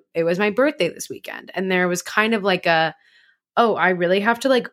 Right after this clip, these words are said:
reframe what my birthday means in my mind. And I don't get to celebrate it the way that I used to, because now my priorities are way different,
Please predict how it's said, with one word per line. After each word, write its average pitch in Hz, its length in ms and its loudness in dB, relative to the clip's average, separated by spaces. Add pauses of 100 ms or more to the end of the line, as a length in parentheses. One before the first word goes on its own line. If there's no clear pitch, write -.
(120)
reframe 165 1000 -2
what 165 180 2
my 170 140 2
birthday 156 460 -2
means 226 460 2
in 165 220 -4
my 175 120 2
mind. 170 640 2
And 180 120 2
I 170 200 -2 (100)
don't 170 280 0
get 175 180 -2
to 180 80 -6
celebrate 151 440 0
it 175 100 -2
the 165 80 -2
way 160 140 2
that 156 100 2
I 151 60 4
used 156 420 -4
to, 262 340 2 (640)
because 202 400 2
now 170 300 2
my 214 160 2
priorities 165 540 0
are 202 80 2
way 214 140 2
different, 254 440 0